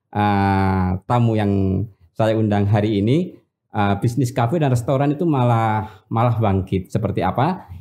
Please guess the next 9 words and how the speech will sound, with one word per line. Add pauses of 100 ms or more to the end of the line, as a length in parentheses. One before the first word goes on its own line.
(140)
Ini
hari
ini
saya
kedatangan
tamu (300)
Mas
Dani
Budiman.